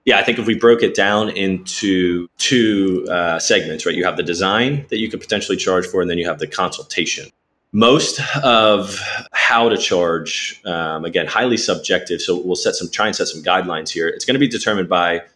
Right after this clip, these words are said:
your process, right? What does your current process look like? Or what does your ideal process look like that you're trying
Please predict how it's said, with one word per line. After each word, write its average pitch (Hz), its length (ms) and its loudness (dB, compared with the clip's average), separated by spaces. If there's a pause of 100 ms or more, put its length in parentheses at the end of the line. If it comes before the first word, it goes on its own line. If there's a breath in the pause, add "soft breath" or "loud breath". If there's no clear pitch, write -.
(140)
your 87 100 -4
process, - 540 0
right? 85 260 -2
What 101 140 0
does 98 140 0
your - 80 -12
current - 240 -6
process 82 380 -2
look 87 160 -4
like? 87 180 -2
Or 85 120 0
what 95 100 0
does 90 160 0
your 90 100 2
ideal 107 360 0
process - 480 -8
look 76 160 -20
like 76 160 -6
that - 100 -12
you're - 100 -12
trying 78 320 -4